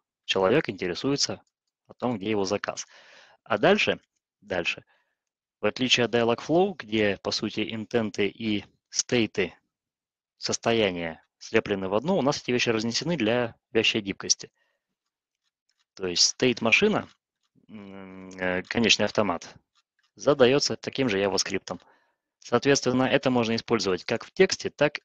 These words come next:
и в звонке. Очень просто готового аватара встроить в тот же сценарий, выбрать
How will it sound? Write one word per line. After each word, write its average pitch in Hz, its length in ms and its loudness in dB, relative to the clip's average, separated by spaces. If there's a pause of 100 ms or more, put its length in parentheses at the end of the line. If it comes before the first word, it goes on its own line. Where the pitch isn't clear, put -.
и 120 320 -4 (440)
в - 60 -20
звонке. 104 580 0 (1000)
Очень 123 300 2
просто 113 440 2 (140)
готового 101 580 2
аватара 98 680 -2 (300)
встроить 95 580 -2 (160)
в - 80 -20
тот 90 160 -2
же 82 80 -8
сценарий, 170 580 -2 (300)
выбрать 95 580 -2